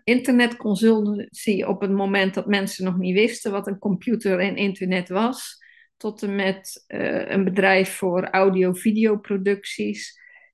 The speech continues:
Eh, hoofdboekhouding, office management. Eh, en uiteindelijk, ehm, merk, merk, als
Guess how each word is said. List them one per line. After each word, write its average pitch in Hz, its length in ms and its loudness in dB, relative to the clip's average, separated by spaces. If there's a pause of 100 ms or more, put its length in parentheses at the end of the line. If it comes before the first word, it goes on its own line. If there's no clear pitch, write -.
(160)
Eh, 185 260 2 (480)
hoofdboekhouding, 202 1600 2
office 196 380 -4
management. 202 1040 0 (200)
Eh, - 120 -16 (160)
en 202 440 2 (440)
uiteindelijk, 269 960 2
ehm, 214 600 -2 (500)
merk, 240 560 2
merk, 208 600 -2 (280)
als 185 440 -4